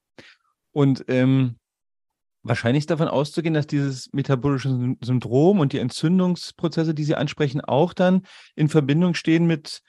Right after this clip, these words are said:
Todesursachen in Deutschland, wie Herz-Kreislauf und, und, äh, so eine Sachen, oder?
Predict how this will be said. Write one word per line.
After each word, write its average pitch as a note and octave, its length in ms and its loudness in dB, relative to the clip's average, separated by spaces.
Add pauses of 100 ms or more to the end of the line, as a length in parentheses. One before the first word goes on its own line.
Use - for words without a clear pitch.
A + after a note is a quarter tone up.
(240)
Todesursachen D#3 760 2
in C3 100 0
Deutschland, B2 560 0
wie B2+ 100 0
Herz-Kreislauf C3 1040 0
und, B2 280 -4
und, B2 320 -6
äh, B2 220 -4
so B2+ 140 -6
eine C3 120 -4
Sachen, A#2+ 280 -4
oder? E3 260 0